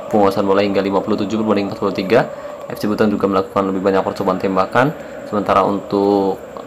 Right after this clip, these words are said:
man of the match, yaitu Al-Fatih, dia bermain, bermain sangat luar biasa sekali di lini serang F C Butang, pemirsa.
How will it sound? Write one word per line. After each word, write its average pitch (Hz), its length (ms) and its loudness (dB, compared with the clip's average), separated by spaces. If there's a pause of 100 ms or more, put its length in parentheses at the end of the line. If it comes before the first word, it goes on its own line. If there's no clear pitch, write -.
(120)
man 101 160 2
of 98 80 2
the - 80 -2
match, 107 240 0
yaitu - 240 0
Al-Fatih, 101 640 0
dia 98 160 0
bermain, 95 320 -2 (160)
bermain 95 320 0
sangat 98 320 -2
luar 101 160 2
biasa 98 240 0
sekali 117 400 0 (480)
di 107 160 0
lini 101 240 0
serang 95 400 -4
F - 80 -10
C 104 80 -8
Butang, 95 240 -2
pemirsa. 90 480 -6